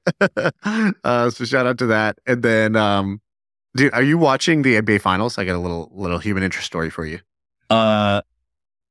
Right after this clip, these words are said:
Speaker 2: no, but, but tell
Speaker 1: Check
Speaker 2: me
Speaker 1: this
Speaker 2: about
Speaker 1: out.
Speaker 2: it.
Speaker 1: It's pretty crazy. So the two teams that are in it, it's Miami Heat and Denver Nuggets. So, um,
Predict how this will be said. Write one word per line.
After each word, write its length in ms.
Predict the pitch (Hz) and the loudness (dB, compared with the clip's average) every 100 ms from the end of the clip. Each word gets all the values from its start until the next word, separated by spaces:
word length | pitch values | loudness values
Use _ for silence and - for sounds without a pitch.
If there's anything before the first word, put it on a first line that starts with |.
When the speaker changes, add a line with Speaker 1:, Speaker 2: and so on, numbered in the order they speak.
| _ _ - | _ _ -2
Speaker 2:
no, 400 | 85 73 73 - _ _ _ _ _ _ - | 0 -2 -6 -12 _ _ _ _ _ _ 0
but, 260 | 98 101 _ _ _ - | 0 0 _ _ _ -4
but 140 | 123 | -4
tell 140 | - 156 | 0 0
Speaker 1:
Check 60 | |
Speaker 2:
me 60 | 101 | 2
Speaker 1:
this 60 | 85 | 0
Speaker 2:
about 100 | 82 | -2
Speaker 1:
out. 40 | |
Speaker 2:
it. 40 | |
Speaker 1:
It's 60 | - | -4
pretty 160 | - - | -2 0
crazy. 240 | 147 87 - _ | 0 -4 -10 _
So 280 | - 135 113 _ | -2 0 -2 _
the 100 | 131 | -4
two 220 | - 190 | 0 0
teams 260 | 170 156 135 | 2 2 2
that 120 | 120 | 2
are 100 | 107 | 2
in 80 | 101 | 0
it, 60 | |
it's 120 | 117 - | -2 -2
Miami 280 | 104 107 | 0 0
Heat 260 | 104 104 98 - | 0 0 -2 -8
and 140 | 92 | -6
Denver 220 | 98 87 | -2 -2
Nuggets. 300 | 85 78 - | -2 -4 -4
So, 240 | - 117 98 _ _ _ _ | 0 0 0 _ _ _ _
um, 480 | 110 101 98 92 95 | 0 2 2 0 -8